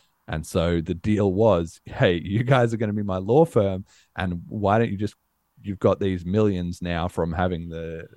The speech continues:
the avax, so why don't you just go out and just cause grief, like, suing other coins to basically <laughs> take them down?" This kind of, like, litigation sabotage, uh, attacks. Uh,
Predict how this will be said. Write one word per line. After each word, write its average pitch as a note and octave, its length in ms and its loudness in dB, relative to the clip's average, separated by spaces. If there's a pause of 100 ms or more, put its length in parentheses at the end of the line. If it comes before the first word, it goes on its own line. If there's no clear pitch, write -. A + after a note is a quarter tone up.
(180)
the E2 100 -10
avax, F2+ 560 -6 (320)
so F#2+ 120 -4
why F2+ 200 0
don't F#2+ 120 -4
you F2+ 80 -6
just F2+ 220 -12
go G2 200 2
out F#2 200 0
and F#2 80 -10
just F2 180 -14
cause F2+ 400 0
grief, G2+ 500 -2 (280)
like, - 240 -6 (340)
suing G#2 580 -2
other F2 260 -4
coins F2+ 760 -6 (340)
to - 80 -6
basically D3 640 2
<laughs> - 0 -
take F#3 440 4
them F3 180 4 (180)
down?" D#3 380 2 (640)
This B2 200 -2
kind A#2 320 4
of, A2 160 -2
like, G#2 260 -2 (240)
litigation A2+ 1000 0
sabotage, G#2 1080 0 (200)
uh, G2 340 -4 (480)
attacks. - 720 -2 (580)
Uh, D#2+ 600 0